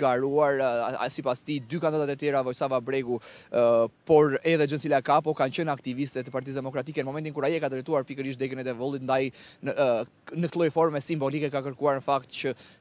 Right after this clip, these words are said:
t'i jap edhe këtë mesazh. Va-, vijojnë votimet, ë, edhe në Partinë Demokratike të Korçës, të Pogradecit, të Kolonjës, edhe të Maliqit, ë, Fred Berberi, Fred Gega, ë, në Maliq, ë,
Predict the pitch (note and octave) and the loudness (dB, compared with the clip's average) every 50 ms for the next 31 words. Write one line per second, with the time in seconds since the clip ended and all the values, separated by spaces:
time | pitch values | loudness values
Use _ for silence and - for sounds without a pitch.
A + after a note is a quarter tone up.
0 | - - C3+ D3 D3 C#3 B2+ - C3+ C#3 C3 C3 B2+ - - D3 C3 B2+ B2 - | -4 2 6 8 8 8 6 6 4 4 4 2 0 0 -2 -2 -2 -2 -2 2
1 | E3 C3+ B2+ A#2+ - - D3 B2+ B2+ D3+ D3 D3 C#3+ B2+ C#3 D3+ D#3+ F3+ G3 G#3 | 2 2 2 0 -2 -4 -2 2 4 4 4 4 4 2 0 0 2 2 2 2
2 | G#3 F#3 E3+ F3 - - E3 F#3 A3+ B3 A#3+ A3 - G#3+ G#3 G3 F#3+ F3+ G3 G3 | 0 -2 -4 -4 -4 -6 -8 -6 -6 -4 -6 -4 -2 0 0 2 2 2 2 2
3 | F#3+ F#3 F3+ F3+ F3 E3+ D#3+ D#3 D#3 D#3 D#3 - E3+ E3 E3+ E3 E3 E3 D#3 D3 | 0 0 0 0 2 2 2 0 0 -4 -4 -4 -6 -6 -6 -4 -4 -2 -2 -2
4 | C#3 C#3 D3 D3 D3+ D3 - C#3+ C#3+ - D#3+ D3+ D#3 D3+ C#3+ C#3 - - - - | -2 -4 -4 -4 -4 -6 -6 -6 -6 -6 -6 -4 -2 0 0 -2 -4 -8 -20 -20
5 | - - - C#3 - - F3 E3+ E3 D#3 C#3+ - D3 - - D3+ - D#3 D#3+ D3 | -6 -2 -2 0 2 4 4 4 4 2 0 -4 -8 -6 -6 -4 0 0 0 2
6 | D3 C#3+ C#3+ C3+ D3 E3 D#3 C#3+ - - D3+ C3+ - - D3+ C#3 C3+ - - D3 | 2 0 0 0 0 -2 -2 -4 -4 -6 -6 -4 -2 0 2 2 2 2 0 2
7 | D3 C#3 C#3 - - D3 C#3 C#3 C#3 D#3+ E3 E3+ D#3+ D#3 D3+ D3 D3 - - F3 | 2 2 0 0 2 2 4 6 6 6 6 6 4 0 -2 -4 -4 0 2 4
8 | F3+ E3+ D3 E3 D3 C#3 B2 B2 C#3 E3 F#3 - - A#3 G#3+ - - G3 F3 E3 | 4 4 4 2 0 0 0 0 -2 -6 -4 -4 -4 -4 -4 -2 2 4 6 6
9 | D#3+ D#3 C#3+ - - F3+ F#3 E3+ D3 E3+ E3 D3+ E3+ F3+ F3+ D#3+ D#3+ D3+ - E3+ | 6 4 2 0 0 0 2 4 4 4 4 4 2 2 2 2 0 0 2 2
10 | E3+ E3 D3 B2 D3+ E3+ E3 D3+ D3+ C3+ - - - - - - - - - D#3 | 2 2 2 0 0 2 4 4 2 2 0 -2 -10 -16 -16 -12 -2 4 6 8
11 | D3+ D3 D3 C#3+ D3 D3 D#3 D3+ D3+ D3 C#3+ C#3+ C#3+ D#3 F#3+ A3+ A3+ G3 - - | 8 8 6 4 2 0 0 0 0 2 2 2 2 2 2 0 0 -2 -4 -2
12 | - G#3+ G3+ | 0 2 4